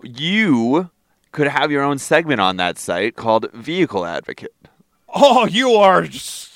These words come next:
Speaker 2: talking now. <laughs> It's fantastic. Now, here's the part of, uh, qualifications, um, that are required for this position. I, I don't even know why, really, I'm going through this, since we all know I'm way more than qualified for this job. And we just looked at some of the,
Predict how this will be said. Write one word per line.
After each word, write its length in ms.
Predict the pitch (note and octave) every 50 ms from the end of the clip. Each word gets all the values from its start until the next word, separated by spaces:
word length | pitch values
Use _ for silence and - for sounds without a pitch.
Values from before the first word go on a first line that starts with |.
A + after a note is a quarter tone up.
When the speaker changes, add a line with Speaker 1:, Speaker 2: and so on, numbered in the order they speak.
| _ _ _ _ _ -
Speaker 2:
talking 480 | - - C#4 C#4+ D4+ - - D#4 D4
now. 400 | C#4 D4 D#4 D#4 C#4+ C4+ C#4 C#4+ - _ _ -
<laughs> 120 | A3+ A3 - - - - A#3+ F#3+ _ _ _
It's 120 | _ -
fantastic. 800 | F#3+ G#3+ A3 A3 G#3 - - C#4 D4 E4+ E4+ D4 - - B2+ - _ _ _ _ _ _ _ _ _ _ _ _ _ _ - - -
Now, 120 | D#3+ F3+
here's 180 | G3 B3+ C#4+ B3
the 80 | A#3+
part 320 | F3+ - A3 G#3+ G#3 G#3 - -
of, 640 | E3+ F3 F3 F3 E3+ E3+ E3+ E3 D#3+ D3 C3+ D#3
uh, 400 | D#3+ D#3 D3+ D3+ D3+ D3 D3 C#3+
qualifications, 1200 | - - G3 G#3+ G#3+ G3+ F3+ - - D#3+ - - F3 F3 E3+ - - D3 C3+ B2+ B2+ B2 - - _ _ _ _ _ _ _ _ _ _ _ _
um, 480 | - D3 D3 D3 C#3+ C#3+ C#3+ C#3+ C#3 -
that 200 | _ D3 D#3+ D#3+ D#3
are 80 | D3+
required 600 | D3+ D3+ C#3 - - E3+ A3+ A3+ G3+ F#3 D#3 C#3+
for 160 | - - D#3 C#3
this 140 | C3 B2+
position. 500 | - - C#3 B2+ A#2+ B2+ B2 A#2+ - D#3 D3+
I, 160 | D3 E3 F3 F3
I 100 | E3 E3+
don't 140 | F3 G3 G#3+
even 160 | G3+ F#3 F3
know 80 | E3+
why, 300 | E3 D3+ D#3 E3+ F3 E3+
really, 260 | D#3+ D3 D#3 D3 C#3+ C#3
I'm 80 | C#3
going 260 | C3+ D3 D#3 D3+ C#3
through 280 | C3 - - G3+ G#3 F3+
this, 160 | C#3+ C3+ C3
since 180 | - E3 D3 C3
we 100 | C#3+ D3+
all 160 | D#3 D#3 D3
know 200 | C#3 D3+ D3+ C#3
I'm 140 | C3 C3+ C3+
way 300 | C3+ D#3 E3+ F3 F3 E3+
more 220 | D#3 D3 C#3+ C#3
than 120 | C3+ C3 A#2+
qualified 580 | - D#3 D#3+ D3+ C#3 C3 - C3+ A#2+ A#2 -
for 80 | - B2
this 180 | A2+ A#2 A2+
job. 300 | - - D#3 D3 C#3+ C3+
And 80 | C3 C3
we 100 | C#3+ C#3+
just 180 | C3+ E3+ E3+ -
looked 160 | F#3+ E3 -
at 80 | C#3+
some 140 | - F3 E3
of 40 | D3
the, 120 | C3+ B2